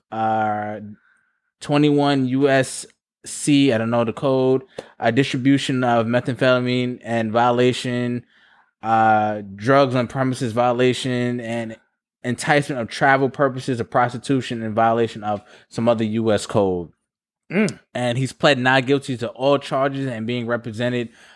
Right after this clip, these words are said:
Speaker 1: by Christopher Darden.
Speaker 2: Oh, boy, that's the O J guy.
Speaker 1: Yeah, and, uh,
Speaker 2: Yeah.
Speaker 1: Ludlow Curie the second. And, yeah, so it's, uh, a few vict-, it's, like, eight victims, apparently. And, uh, I just say just keep, keep an eye on,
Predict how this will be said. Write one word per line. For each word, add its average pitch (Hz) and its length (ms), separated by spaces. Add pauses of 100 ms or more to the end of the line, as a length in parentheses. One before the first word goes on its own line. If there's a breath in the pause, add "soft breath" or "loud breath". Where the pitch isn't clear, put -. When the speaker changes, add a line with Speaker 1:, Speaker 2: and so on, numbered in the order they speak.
(100)
Speaker 1:
by 107 140
Christopher 147 500
Darden. 135 440 (840)
Speaker 2:
Oh, 147 460
boy, 127 340
that's 131 200
the - 120
O 143 180
J 117 220
guy. 107 280
Speaker 1:
Yeah, 120 220
and, 113 360
uh, 110 340
Speaker 2:
Yeah. 98 160
Speaker 1:
Ludlow 127 400
Curie 127 560
the 104 140
second. 165 420 (720 soft breath)
And, 120 260
yeah, 160 360 (100)
so 127 460
it's, 120 320 (100)
uh, 120 460
a 107 60
few 180 260
vict-, 160 260
it's, 127 140
like, - 200
eight 135 300
victims, 151 480
apparently. 147 720 (880)
And, 113 560
uh, 107 320 (140)
I 120 100
just 110 140
say 131 180
just 117 260
keep, 131 340
keep 131 200
an 123 60
eye 127 240
on, 131 340